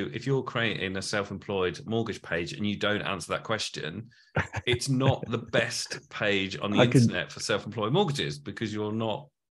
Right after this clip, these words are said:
Speaker 1: you're not
Speaker 2: And I can just see
Speaker 1: Yeah,
Speaker 2: one
Speaker 1: that's what I
Speaker 2: page.
Speaker 1: mean.
Speaker 2: Are self-cert mortgages still available?
Speaker 1: <laughs>
Speaker 2: No.
Speaker 1: <laughs> Yeah.
Speaker 2: <laughs> Just
Speaker 1: Yeah.
Speaker 2: start again.
Speaker 1: I bet you
Speaker 2: But
Speaker 1: could
Speaker 2: no,
Speaker 1: say,
Speaker 2: you are
Speaker 1: "No, this is why." You know they're self-employed. You know they're looking for mortgage. You may need to
Speaker 2: Yeah.
Speaker 1: get yourself ready.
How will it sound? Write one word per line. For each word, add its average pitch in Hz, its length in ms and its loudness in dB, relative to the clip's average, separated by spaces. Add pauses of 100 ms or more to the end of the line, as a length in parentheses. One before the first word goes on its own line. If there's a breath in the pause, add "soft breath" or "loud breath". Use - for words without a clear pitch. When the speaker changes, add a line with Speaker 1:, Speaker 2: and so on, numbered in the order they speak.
(120)
Speaker 1:
you're 110 140 -2
not 113 140 2
Speaker 2:
And 107 280 6
I 127 60 8
can 135 180 8
just 135 220 8
see 117 160 10
Speaker 1:
Yeah, 104 120 10
Speaker 2:
one 113 140 12
Speaker 1:
that's 107 100 2
what 117 100 8
I 98 40 10
Speaker 2:
page. 92 140 8
Speaker 1:
mean. - 100 -4
Speaker 2:
Are 131 220 8
self-cert 131 640 6
mortgages 110 380 4
still 110 180 2
available? 98 320 6
Speaker 1:
<laughs> 92 80 -2 (100)
Speaker 2:
No. 90 260 2 (140)
Speaker 1:
<laughs> - 180 -4
Yeah. 147 680 4 (360)
Speaker 2:
<laughs> - 0 - (400)
Just 147 220 4
Speaker 1:
Yeah. - 60 0
Speaker 2:
start 139 320 6
again. 117 200 2 (160)
Speaker 1:
I 175 40 6 (360 loud breath)
bet 151 120 6
you 165 60 8
Speaker 2:
But 156 60 8
Speaker 1:
could 180 60 4
Speaker 2:
no, 151 100 8
Speaker 1:
say, 139 80 10
Speaker 2:
you 143 100 10
are 143 120 10
Speaker 1:
"No, 156 420 8
this 147 220 0
is 143 120 2
why." 147 420 4
You 143 280 2
know 135 320 0
they're 139 140 0
self-employed. 127 580 -2
You 117 80 0
know 120 160 2
they're 120 80 2
looking 120 200 -4
for 123 100 -4
mortgage. 113 420 0 (220 loud breath)
You 117 120 0
may 123 200 2
need 123 120 2
to 104 60 2
Speaker 2:
Yeah. 98 40 2
Speaker 1:
get 110 120 -4
yourself 98 340 -2
ready. 135 640 2